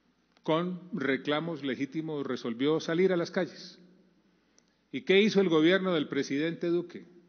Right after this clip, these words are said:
Un demócrata como el presidente Duque. Lo que hizo fue disponer todo lo que se requería para efecto de garantizar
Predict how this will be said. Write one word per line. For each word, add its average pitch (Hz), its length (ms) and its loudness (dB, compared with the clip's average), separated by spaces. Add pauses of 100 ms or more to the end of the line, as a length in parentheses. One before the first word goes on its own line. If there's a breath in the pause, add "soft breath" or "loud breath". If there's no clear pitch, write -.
(160)
Un 170 200 -4
demócrata 151 500 -2
como 107 160 -4
el 110 80 -6
presidente 123 540 -8
Duque. 143 260 -12 (800 soft breath)
Lo 113 120 -6
que 127 140 2
hizo 131 200 2
fue 143 160 0
disponer 131 760 0 (500 loud breath)
todo 170 220 4
lo 151 220 0
que 120 140 -2
se 120 160 -2
requería 123 720 0
para 117 180 0
efecto 151 480 -2
de 127 120 0
garantizar 117 840 -2